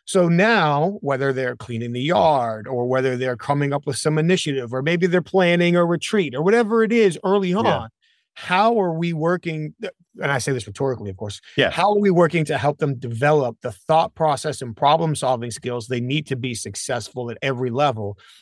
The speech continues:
Speaker 1: which is likely what that father was doing with his daughter when he
Speaker 2: Right.
Speaker 1: realized that however old, that she was gonna be able to make this decision thirty years down the road because
Speaker 2: Yeah.
Speaker 1: she was developing the problem-solving processes necessary to do it.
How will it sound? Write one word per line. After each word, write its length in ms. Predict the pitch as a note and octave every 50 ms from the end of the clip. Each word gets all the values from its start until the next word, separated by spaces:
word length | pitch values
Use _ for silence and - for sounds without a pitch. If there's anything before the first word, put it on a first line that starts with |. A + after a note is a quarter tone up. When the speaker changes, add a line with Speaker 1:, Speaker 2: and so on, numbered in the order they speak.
| - -
Speaker 1:
which 200 | - D3+ C#3+ -
is 140 | D3+ C3 A2
likely 720 | A#2+ B2 C#3 F3 G#3+ A#3+ - - A#2 A2 G#2+ G#2+ G#2+ - - - _ -
what 200 | C3 C3 G#2+ G#2
that 260 | D3 D#3 E3+ - -
father 680 | - - F3+ F3+ F#3 F3 D#3+ C3 B2+ A#2+ A#2+ A#2 A2+ A2 _ _ -
was 260 | - C3 C3+ A#2+ A2
doing 380 | A2+ G#2+ D#3 E3 D#3+ E3 D#3 D3+
with 160 | D3 C#3 -
his 220 | C3+ C#3 C3 A#2
daughter 540 | A2+ C#3 D3 E3 E3+ D3 G2+ F#2 F#2+ G2 G#2 - - - _
when 160 | - D3 C#3+
he 80 | C3+ A2+
Speaker 2:
Right. 220 | A2 - F#3 E3+ D#3+ _ -
Speaker 1:
realized 380 | - D#3 D3+ D3+ D3+ D3 C3+ A#2+
that 140 | D3 C3+ -
however 480 | C#3 C3+ C#3+ D#3 E3+ D#3+ D#3+ D#3+ D#3
old, 480 | F#3+ B3 C4 A#3 F#3 D#3+ D3+ D#3 E3 D3 _ _ _ - -
that 80 | D3+
she 200 | - - - G3+
was 120 | G#3 G3+ D#3
gonna 160 | F#3 F#3+ F#3+
be 120 | F3 F#3
able 120 | F3+ F3 E3+
to 100 | F3 E3+
make 220 | F3 E3+ D3+ -
this 160 | F#3 D#3+ -
decision 680 | - A#2+ - - - A#3+ A3+ F3 D#3 E3+ E3 D#3+ D#3+ D3 _ _ _ _ _
thirty 320 | _ - G#3 F#3+ F3 E3+ F3
years 400 | E3+ E3 F3 F3+ F3 F3 D#3 -
down 220 | - D#3+ D#3 D3 C#3
the 80 | B2+
road 540 | G2 B2 F3+ G#3 F#3+ D3+ B2+ A2+ A2 A2+ A2 _ - _ -
because 280 | - D#3 A#2+ A#2 A#2+ -
Speaker 2:
Yeah. 40 |
Speaker 1:
she 80 | - -
was 120 | F3 D#3 -
developing 640 | - D#3+ D3 C3+ D#3+ F3+ F#3 F#3+ F3 - F3+ F3 E3
the 80 | D3+
problem-solving 1120 | A#2 - - - F3 F#3 G3 G3+ F3+ F#3+ F3 E3 D3 - E3+ E3 D#3+ D#3 C#3+ D3+ D3 C#3+ -
processes 640 | - D#3 C#3 C3 B2+ - C3+ A#2+ - D3+ C3+ B2
necessary 640 | C#3 C#3 C3 - - A2+ - - D3 C3+ B2+ C3 B2+
to 100 | G#2+ G2
do 320 | F#2 F2+ F2+ G#2+ F#2+ F2+ -
it. 100 | -